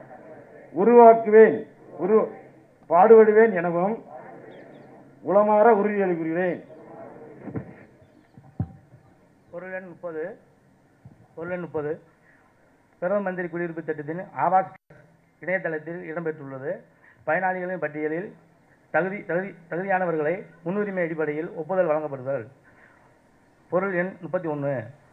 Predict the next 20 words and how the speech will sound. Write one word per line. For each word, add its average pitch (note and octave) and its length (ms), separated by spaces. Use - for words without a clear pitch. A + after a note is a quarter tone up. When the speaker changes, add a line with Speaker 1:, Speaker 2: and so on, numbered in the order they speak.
Speaker 2:
கொரோனா F#3+ 260
பெருந்தொற்று E3+ 460
காரணமாக D3 460
பள்ளிகளில், F#3 520
பள்ளிகள் F3+ 300
இயங்காமல் F3+ 560
உள்ள D3+ 400
நிலையில் D3 360
மாண்புமிகு F3+ 440
முதலமைச்சர் E3 500
அவர்களின் C#3+ 400
அறிவுறுத்தின்படி D#3+ 640
மாணவர்கள் F#3 520
இருக்கும் F3 320
இடத்திற்கே F3 480
சென்று, D3 360
நேரில் F#3 500
சென்று C#3+ 300
கற்-, D#3+ 280
கற்பித்து G#3+ 540